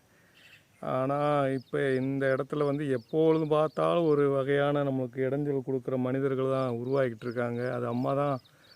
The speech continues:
எல்லா காலமும் அவங்களுக்கான, அ, பதில் கொடுத்துக்கிட்டு இருக்காங்க. இந்த ஆண்டும் இந்த மாதிரி நம்ம கோயில் கட்டலாம்ன்ற போது இந்த ஒரு இது வந்திருக்கு. அது என்னன்னா, இப்ப ஏற்கனவே நம்ம காம்பவுண்டு கட்டின காலத்துல, அ, ஒரு பொதுவா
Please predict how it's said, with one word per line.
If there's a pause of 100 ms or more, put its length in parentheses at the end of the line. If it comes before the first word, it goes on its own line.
(220)
எல்லா
காலமும்
அவங்களுக்கான, (1500)
அ,
பதில் (100)
கொடுத்துக்கிட்டு
இருக்காங்க. (280)
இந்த
ஆண்டும்
இந்த
மாதிரி
நம்ம
கோயில்
கட்டலாம்ன்ற
போது
இந்த
ஒரு
இது
வந்திருக்கு.
அது
என்னன்னா, (480)
இப்ப
ஏற்கனவே
நம்ம
காம்பவுண்டு
கட்டின
காலத்துல, (540)
அ,
ஒரு
பொதுவா